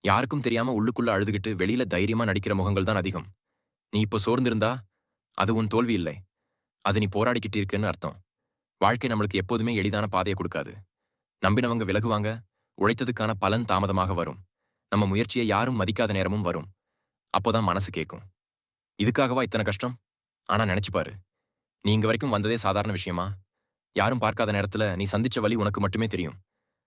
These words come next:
அழுகைய புன்னகையால மறைச்ச நாட்கள் உனக்கு தெரியும். ஆனா ஒன்று மட்டும் உண்மை, வலி உன்னை உடைக்க வரல, உன்னை உருவாக்க வந்திருக்கு.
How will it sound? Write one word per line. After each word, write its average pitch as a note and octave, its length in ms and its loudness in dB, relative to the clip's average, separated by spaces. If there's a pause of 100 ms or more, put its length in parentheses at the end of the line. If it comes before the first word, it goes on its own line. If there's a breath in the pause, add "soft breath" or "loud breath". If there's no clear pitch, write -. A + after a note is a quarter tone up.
(180)
அழுகைய A#2+ 260 2 (140)
புன்னகையால A2 340 0
மறைச்ச G2 240 0
நாட்கள் G2 280 -2
உனக்கு F2+ 200 -4
தெரியும். F2+ 300 -4 (640)
ஆனா G#2 220 2
ஒன்று A2 220 2
மட்டும் A#2 240 0
உண்மை, G2 300 -2 (640)
வலி G2+ 220 4
உன்னை G#2+ 180 0
உடைக்க G2 300 0
வரல, E2+ 240 -4 (640)
உன்னை G2+ 180 4
உருவாக்க G#2+ 260 2
வந்திருக்கு. F2 360 -6